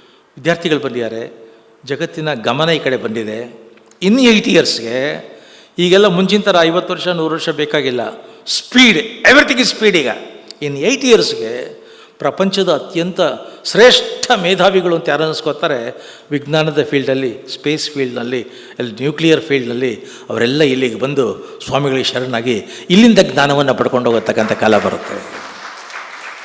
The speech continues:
Creation of the thought. ಈ ಮಠಗಳು, ನಮ್ಮ ಮಠಗಳು ಇರತಕ್ಕಂಥದ್ದು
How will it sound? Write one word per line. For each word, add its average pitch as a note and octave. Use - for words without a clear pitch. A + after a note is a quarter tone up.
Creation C#4
of C4+
the B3
thought. C#4
ಈ B3+
ಮಠಗಳು, A#3
ನಮ್ಮ G#3+
ಮಠಗಳು A#3+
ಇರತಕ್ಕಂಥದ್ದು A#3+